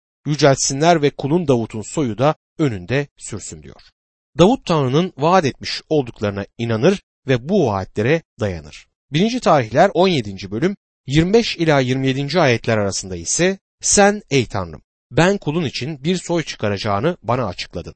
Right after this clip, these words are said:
Bundan dolayı kulun önünde sana dua etme yürekliliğini buldu. Ya Rab, sen Tanrısın. Kuluna bu iyi sözü verdin. Şimdi önünde sonsuza dek sürmesi için kulunun soyunu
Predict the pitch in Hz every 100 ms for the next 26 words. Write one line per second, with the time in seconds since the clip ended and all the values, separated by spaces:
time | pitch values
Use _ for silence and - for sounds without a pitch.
0 | _ 135 170 233 233 143 117 143 - 139
1 | 196 - 117 101 95 151 170 - - 147
2 | 190 131 143 180 131 123 131 110 127 165
3 | 131 113 110 110 110 165 175 - 113 90
4 | - _ _ _ _ 135 190 190 190 -
5 | 175 180 123 110 117 - - _ _ 160
6 | 151 135 170 180 151 196 - 135 151 175
7 | - 104 98 92 87 82 - _ _ _
8 | _ - - 226 135 165 - 135 123 104
9 | 110 147 - 151 151 196 196 175 - 139
10 | 123 - 180 - 95 _ _ _ - 151
11 | 156 214 226 - 127 120 151